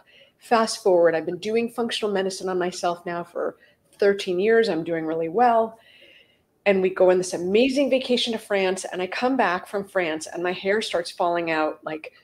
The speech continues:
droves. No woman wants that. And I gained almost ten pounds.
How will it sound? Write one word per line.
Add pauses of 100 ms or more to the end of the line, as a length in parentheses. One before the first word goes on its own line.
(220)
droves. (720)
No
woman
wants
that. (160)
And
I
gained
almost
ten
pounds.